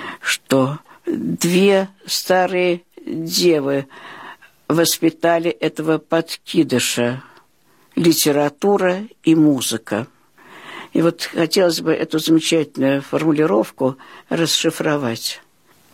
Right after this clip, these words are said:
Почему подкидыши? Старая дева, э, литература и музыка — это понятно. И та, и другая самодостаточны, велики и самодостаточны.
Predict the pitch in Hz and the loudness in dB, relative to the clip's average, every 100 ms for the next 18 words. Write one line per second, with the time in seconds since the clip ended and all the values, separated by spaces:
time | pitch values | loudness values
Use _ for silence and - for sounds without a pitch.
0 | - - - - 160 160 151 - 156 139 | -20 -6 0 2 2 2 -4 -2 -2 0
1 | 113 - 143 - - - _ _ _ _ | -2 -4 -8 -12 -20 -20 _ _ _ _
2 | _ - - - - 147 156 156 151 151 | _ -18 -8 -6 0 0 2 2 2 0
3 | 160 165 170 _ - - - - 147 143 | 0 -2 -8 _ -18 -16 -12 -4 -2 0
4 | 170 143 135 180 175 151 - 123 127 131 | 0 0 -2 -2 0 0 -2 -2 0 2
5 | 147 185 185 170 175 165 170 165 139 107 | 2 2 0 -2 -2 -2 0 2 2 0
6 | - 113 117 147 127 131 139 160 170 170 | -2 -2 0 0 0 -4 0 0 0 -6
7 | - - - - - 175 170 175 156 - | -20 -20 -20 -6 2 4 4 2 0 -2
8 | 151 - - 160 143 160 147 - 220 - | -4 -4 -8 -4 2 2 2 0 -2 0
9 | 165 165 180 175 160 151 - 113 - - | 0 2 2 2 0 -2 -6 -8 -8 -10
10 | - - | -6 -6